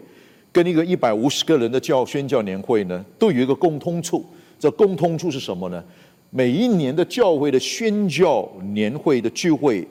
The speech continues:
大概是礼拜五、礼拜六、礼拜天，通常哈，通常。除了礼拜天，因为那是主日嘛，所以那个没有什么好去讲的啦。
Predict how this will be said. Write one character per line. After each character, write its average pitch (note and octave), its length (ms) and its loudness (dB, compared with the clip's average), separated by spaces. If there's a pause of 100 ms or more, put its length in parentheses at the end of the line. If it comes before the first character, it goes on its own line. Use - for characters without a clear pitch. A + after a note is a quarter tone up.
大 E3+ 140 0
概 D#3 180 2
是 D3 160 -2
礼 A2 160 -4
拜 E3 140 0
五、 A#2 140 2
礼 G#2 120 -2
拜 C3+ 160 0
六、 B2 100 2
礼 F#2 120 -6
拜 G#2 180 0
天， G2 200 -6 (400)
通 D#3+ 220 0
常 F#2+ 220 -10
哈， F#2+ 180 -8 (320)
通 A#2 200 -4
常。 - 180 -14 (2500)
除 B3 260 2
了 G3+ 120 6
礼 A#2+ 200 0
拜 D3 200 0
天， D#3 260 -2
因 D#3+ 120 -4
为 D3 60 -2
那 C3+ 60 0
是 C#3 120 -4
主 A2 260 -2
日 C3+ 140 4
嘛， E2 180 -8
所 B2+ 160 2
以 - 20 -2
那 C3 100 -2
个 C3 60 0
没 B2 160 -2
有 C3+ 120 0
什 - 120 -12
么 A2+ 120 -2
好 D#2+ 300 -8
去 A#2 160 -12
讲 - 220 -12 (140)
的 F#2+ 80 -4
啦。 E2+ 160 -12